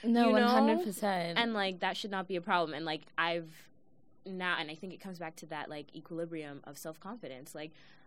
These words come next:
Speaker 2: I obviously do not care what that random guy is thinking, like,
Speaker 1: So if
Speaker 2: "Oh."
Speaker 1: Bae told you,
Speaker 2: Mm-hmm.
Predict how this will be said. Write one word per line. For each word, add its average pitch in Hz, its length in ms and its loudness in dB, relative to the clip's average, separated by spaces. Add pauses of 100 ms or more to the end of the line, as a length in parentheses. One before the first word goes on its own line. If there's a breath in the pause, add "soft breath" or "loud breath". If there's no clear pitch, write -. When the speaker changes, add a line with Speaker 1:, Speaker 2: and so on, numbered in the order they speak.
(140)
Speaker 2:
I 175 300 0 (100)
obviously 170 460 -4
do 151 120 -12
not 143 240 -10
care 151 260 -8
what 147 160 -12
that 135 220 -8
random 143 440 -12
guy 135 560 -10
is 160 140 -10
thinking, 151 360 -12
like, 226 160 0
Speaker 1:
So 208 60 6
if 202 260 2
Speaker 2:
"Oh." - 120 -6
Speaker 1:
Bae 196 380 4
told 185 380 -2
you, 156 480 -4
Speaker 2:
Mm-hmm. 185 300 -8